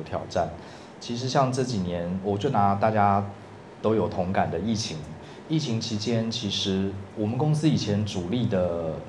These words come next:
营收来源是来自于实体的课程。那我们一直其实有在默默地研发线上课程，可是我们没有很急地把它推出来，因为我们还觉得，呃，它有一些空间可以改进。然后大概是二零一九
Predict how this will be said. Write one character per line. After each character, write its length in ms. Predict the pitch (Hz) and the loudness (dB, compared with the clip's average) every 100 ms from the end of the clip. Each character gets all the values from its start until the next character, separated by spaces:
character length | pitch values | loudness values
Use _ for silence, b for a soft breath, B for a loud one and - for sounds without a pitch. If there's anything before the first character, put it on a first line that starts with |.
| - | -10
营 180 | 101 98 | -4 -2
收 200 | 101 110 | 0 2
来 180 | 104 90 | 4 2
源 340 | 87 85 85 | 0 -2 -4
是 160 | 85 107 | -4 0
来 160 | 98 92 | 2 2
自 160 | 107 | 2
于 100 | 98 | 0
实 200 | 92 - | 0 -2
体 160 | 95 95 | -2 -6
的 80 | 90 | -8
课 160 | - 104 | -4 -4
程。 180 | 101 92 - - B B B B B | -4 -6 -10 -14 B B B B B
那 260 | 123 117 104 | 2 6 6
我 200 | 101 95 | 4 2
们 140 | 120 | 6
一 80 | 208 | 6
直 140 | 196 | 6
其 160 | 127 117 | 4 2
实 140 | 98 | 2
有 100 | 107 | 0
在 280 | 78 98 95 | 2 2 4
默 200 | 95 160 | 6 6
默 200 | 135 120 | 6 6
地 100 | 95 | 4
研 260 | 87 90 92 | 2 0 2
发 220 | 98 95 | 4 4
线 180 | 95 101 | 4 2
上 180 | 95 92 | 0 0
课 140 | 92 | 0
程， 180 | 80 82 | 0 -2
可 80 | 82 | 0
是 80 | 107 | 2
我 140 | 101 | 2
们 80 | 90 | 4
没 120 | 98 | 4
有 160 | 110 90 | 4 4
很 180 | 82 | 0
急 140 | 76 87 | -2 -2
地 100 | 85 | 0
把 120 | 78 | 0
它 80 | 80 | 0
推 180 | 90 87 | -2 -4
出 200 | - 85 | -2 -2
来， 120 | 69 - | -2 -2
因 60 | |
为 40 | 110 | -2
我 140 | 95 | 0
们 80 | 80 | -2
还 140 | 87 | -4
觉 140 | 87 90 | -4 -2
得， 180 | 87 87 B B B B B | -2 -4 B B B B B
呃， 140 | 90 85 | -2 0
它 140 | 98 | 2
有 80 | 98 | 0
一 40 | |
些 120 | 78 95 | 0 0
空 200 | 98 104 | 0 2
间 160 | 98 | 2
可 80 | 95 | 0
以 60 | 90 | -2
改 140 | - | -4
进。 220 | - - 82 B B B B | -6 -8 -10 B B B B
然 100 | 110 | 0
后 160 | 156 160 - - | 2 2 0 2
大 120 | 165 | 4
概 140 | 165 156 | 6 4
是 120 | 151 | 4
二 60 | 170 | 2
零 180 | 127 | 2
一 40 | 131 | 0
九 220 | 123 85 | 0 0